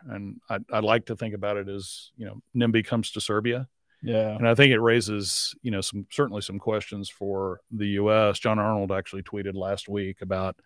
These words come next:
Speaker 1: the, really the paradox of, between fossil fuels and now we need to be, you know, really consistent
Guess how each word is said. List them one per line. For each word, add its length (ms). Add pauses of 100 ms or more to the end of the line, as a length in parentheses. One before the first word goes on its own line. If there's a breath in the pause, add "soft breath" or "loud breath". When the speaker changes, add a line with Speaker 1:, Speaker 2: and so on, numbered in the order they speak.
(720 soft breath)
Speaker 1:
the, 400 (800)
really 220
the 100
paradox 720 (100)
of, 480
between 560 (280)
fossil 280
fuels 380
and 100
now 280
we 160
need 160
to 80
be, 340 (460)
you 80
know, 180
really 380 (260)
consistent 680